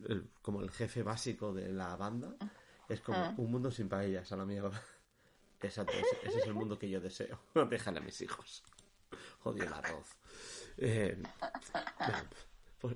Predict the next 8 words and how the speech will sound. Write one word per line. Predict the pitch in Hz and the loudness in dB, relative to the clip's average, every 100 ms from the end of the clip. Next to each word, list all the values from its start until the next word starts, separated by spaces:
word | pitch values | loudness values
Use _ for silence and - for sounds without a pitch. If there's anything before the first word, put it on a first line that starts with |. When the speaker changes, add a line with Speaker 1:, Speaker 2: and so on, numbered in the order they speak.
| 110 | 4
Speaker 1:
digamos | 110 120 135 | 4 4 4
eso. | 110 92 - - - | 2 2 -4 -8 -2
Ah, | 180 | 2
bueno, | 170 156 - | 4 4 2
y | 139 | -2
están | 113 147 | 0 0
los | 156 - - - _ - | 0 -2 -8 -20 _ 0
Pon-, | 127 | 0